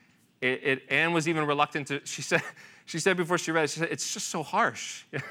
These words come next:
Uh, and it is. It's a harsh word. Uh, but, but there's, there's also freedom here, the freedom of worship, um, and then there's the mission of worship. Those are our three headings. Uh, so God speaks through the prophet. He call, he's calling Israel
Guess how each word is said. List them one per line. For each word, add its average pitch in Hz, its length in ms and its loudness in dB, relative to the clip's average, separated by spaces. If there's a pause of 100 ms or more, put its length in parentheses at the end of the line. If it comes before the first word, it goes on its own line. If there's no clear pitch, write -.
(600)
Uh, 175 160 8
and 202 80 6
it 220 100 6
is. 254 340 6
It's 165 140 -2
a 196 80 6
harsh 202 380 4
word. 185 340 4 (500)
Uh, 131 420 0 (260)
but, 156 400 4
but 160 160 4
there's, 156 260 6
there's 160 180 4
also 208 280 4
freedom 165 440 0
here, 202 280 -2
the 143 80 -6
freedom 160 340 -4
of 156 100 -4
worship, 156 440 -2 (400)
um, 127 260 2
and 131 140 2
then 135 100 4
there's 127 200 0
the 120 80 -4
mission 120 340 -6
of 101 100 -10
worship. 98 380 -8 (120)
Those 120 200 -6
are 113 60 -2
our 110 80 -2
three 110 220 -10
headings. 101 460 -12 (400)
Uh, 143 220 8 (400)
so 190 200 6
God 185 360 6
speaks - 640 0
through 196 220 0
the 202 100 4
prophet. 185 360 4
He 180 120 2
call, - 320 2
he's 160 180 2
calling 175 440 2
Israel 165 540 2